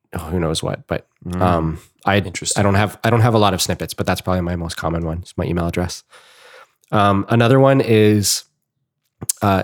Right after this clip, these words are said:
Speaker 1: there, there's all these, like, tiny little utilities like Caffeinate, um, which just, you know, you open up Raycast and type caf, and then Caffeinate pops up, and it's like you toggle it on or off, and it just makes it so your Mac will go to sleep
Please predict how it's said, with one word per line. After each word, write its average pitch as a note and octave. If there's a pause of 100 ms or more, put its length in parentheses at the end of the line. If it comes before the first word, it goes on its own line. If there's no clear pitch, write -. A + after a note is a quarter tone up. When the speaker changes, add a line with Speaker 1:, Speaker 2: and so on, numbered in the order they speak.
Speaker 1:
there, D#3+
there's C#3+
all D3+
these, A2+
like, G2
tiny F#2+
little A2+
utilities A2+
like E2+
Caffeinate, G#2 (360)
um, F2+
which -
just, - (920)
you G#2+
know, G2+
you F#2+
open G2
up G2
Raycast G2
and F#2
type F2+ (260)
caf, - (300)
and F#2
then F2
Caffeinate F#2
pops F#2
up, F2+
and F#2
it's E2+
like E2+
you F#2
toggle F2+
it F#2
on F#2
or F2+
off, F#2
and F#2+
it F2+
just F#2+
makes F2+
it -
so -
your F2
Mac F2+
will E2+ (540)
go G#2
to F2+
sleep F#2